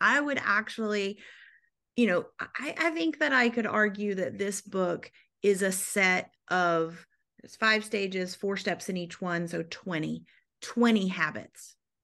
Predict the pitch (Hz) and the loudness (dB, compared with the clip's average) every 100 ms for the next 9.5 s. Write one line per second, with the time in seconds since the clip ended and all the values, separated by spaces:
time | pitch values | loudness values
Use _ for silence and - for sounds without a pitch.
0 | _ _ _ _ - 196 196 202 190 202 | _ _ _ _ -4 2 2 2 -2 2
1 | 233 262 277 226 202 208 214 190 175 190 | 4 4 2 2 4 6 4 2 -4 -4
2 | 208 - - 196 185 175 185 180 165 160 | -6 -8 -8 -4 -2 -2 -2 -2 0 -2
3 | 165 185 202 196 190 180 165 165 180 170 | -4 -4 -4 -2 -4 -2 0 -2 -6 -8
4 | 175 170 160 151 160 165 160 156 156 151 | -6 -4 0 0 -2 -6 -8 -4 -6 -4
5 | 156 151 151 143 131 127 120 117 - - | -4 -6 -6 -8 -8 -10 -12 -12 -14 -14
6 | - - - _ - - - _ _ _ | -18 -18 -20 _ -20 -20 -20 _ _ _
7 | - 202 202 185 185 170 165 170 160 147 | -2 2 4 2 0 0 0 0 -2 -4
8 | 110 - - - 185 175 160 156 160 151 | -6 -12 -12 -10 -6 -2 -2 -2 -6 -8
9 | 135 117 127 127 | -6 -8 -10 -12